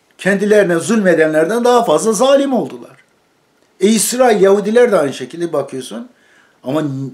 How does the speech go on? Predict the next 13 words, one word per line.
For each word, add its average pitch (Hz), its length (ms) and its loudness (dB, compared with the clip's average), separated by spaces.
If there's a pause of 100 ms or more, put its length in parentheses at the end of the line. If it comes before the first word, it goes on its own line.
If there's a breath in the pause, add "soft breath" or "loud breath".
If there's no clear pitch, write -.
(160)
biz 127 220 -10
seçilmiş 147 580 -6
şeyiz 131 580 -8
falan 139 340 -4
diye 127 160 -6
düşündükleri 165 560 -6
için 185 240 -14 (400 loud breath)
bir 208 40 0
bakıyorsun 156 540 -2
ki 214 320 -10 (440 soft breath)
mağdur 175 380 2
olan 143 380 0
Yahudiler 151 800 -2